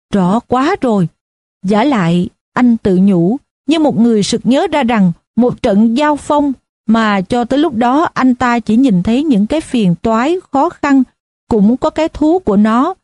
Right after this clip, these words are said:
Vả lại mình sẽ có được cái thú giết vài thằng phát xít. Từ cái ngày giết được vài đứa cho đến nay cũng đã lâu quá rồi. Ngày mai có thể sẽ là một ngày của những hành động lớn.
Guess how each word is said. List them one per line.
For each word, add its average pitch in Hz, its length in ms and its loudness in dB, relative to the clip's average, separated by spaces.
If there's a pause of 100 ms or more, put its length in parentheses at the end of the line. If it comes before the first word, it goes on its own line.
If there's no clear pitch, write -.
(460)
Vả 226 120 0
lại 202 340 0
mình 214 260 4
sẽ 202 160 -2
có 311 140 -4
được 240 260 0
cái 277 120 -2
thú 285 360 0
giết 330 300 -2
vài 220 220 -2
thằng 190 280 -2
phát - 260 -8
xít. 349 260 -4 (800)
Từ 247 220 0
cái 330 160 -4
ngày 247 260 -2
giết 269 260 -2
được 220 320 0
vài 208 280 0
đứa 233 280 0
cho 277 140 -4
đến 240 220 0
nay 254 220 -2
cũng 208 280 0
đã 190 180 0
lâu 247 380 0
quá 262 320 0
rồi. 190 300 0 (580)
Ngày 254 160 2
mai 285 260 2
có 370 140 -4
thể 240 260 0
sẽ 208 240 -2
là 294 180 0
một 202 260 -2
ngày 220 260 0
của 220 160 -2
những 226 260 2
hành 214 260 2
động 175 200 2
lớn. 240 360 0